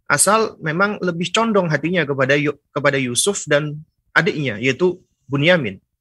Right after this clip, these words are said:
Ini menunjukkan bahwa yang namanya cinta kasih itu memang suatu hal yang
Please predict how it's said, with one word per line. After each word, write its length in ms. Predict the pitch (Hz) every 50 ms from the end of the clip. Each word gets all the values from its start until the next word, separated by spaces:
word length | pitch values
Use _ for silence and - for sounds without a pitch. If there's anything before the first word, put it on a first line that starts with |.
| _ _ _ _ _ _ _ _ _ _ _ _ -
Ini 120 | - 190 240
menunjukkan 520 | 233 208 190 170 151 147 - 214 214 196
bahwa 240 | 160 143 143 175 190
yang 160 | 180 165 147
namanya 360 | 139 139 135 151 175 175 160 147
cinta 240 | - 143 127 - 127
kasih 560 | - 175 190 185 - - 123 117 117 123 - _ _ -
itu 180 | 143 139 214 214
memang 400 | 185 156 151 175 196 208 208 _ _
suatu 240 | - 170 151 135 151
hal 200 | 131 151 175 175
yang 220 | 160 156 156 175